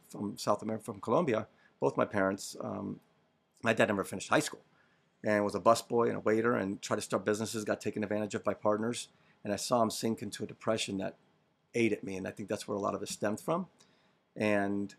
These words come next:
I'm like, "Man, he's a good soul. My dad's a good man. I mean, he's like, what an amazing human being. And my parents are both phenomenal." I'm like, "He deserves to be happier and stuff." And that's just part of what it all came out to be. I'm like, "I want people to be healthier and happier, man." And that's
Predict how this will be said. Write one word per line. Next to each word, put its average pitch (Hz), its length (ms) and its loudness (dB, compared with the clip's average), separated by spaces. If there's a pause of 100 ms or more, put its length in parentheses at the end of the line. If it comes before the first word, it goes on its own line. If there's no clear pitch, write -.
(160)
I'm 104 100 -6
like, 98 180 -10
"Man, 120 100 -6
he's 113 160 -6
a 107 40 -8
good 104 200 0
soul. 123 380 4
My 98 160 0
dad's 110 200 2
a 110 40 -12
good 107 180 2
man. 117 300 4
I 92 40 0
mean, 95 120 -2
he's 95 160 -10
like, 101 140 -6 (320)
what 113 200 0
an 117 100 2
amazing 113 420 2
human 110 200 -2
being. 117 360 2
And 101 120 0
my 98 100 0
parents 113 300 -2
are 104 60 -12
both 104 200 -4
phenomenal." 110 540 0 (560)
I'm 107 40 -4
like, 101 100 -4
"He - 80 -10
deserves 117 320 -2
to 113 60 -8
be 113 160 0
happier 110 500 0
and 98 80 -8
stuff." 98 340 -6
And 92 280 -6 (560)
that's 123 120 -4
just - 240 -8
part 127 140 2
of 120 100 0
what 117 140 -2
it 113 60 4
all 113 160 6
came 113 240 -2
out 117 140 -2
to 107 60 -18
be. 101 100 -6
I'm 98 80 -4
like, 95 200 -8
"I 110 60 -6
want 107 160 -2
people 117 180 -8
to 107 60 -6
be 107 80 -2
healthier 104 340 2
and 95 80 -2
happier, 98 300 -2
man." 101 180 -10 (120)
And 104 100 -12
that's - 320 -16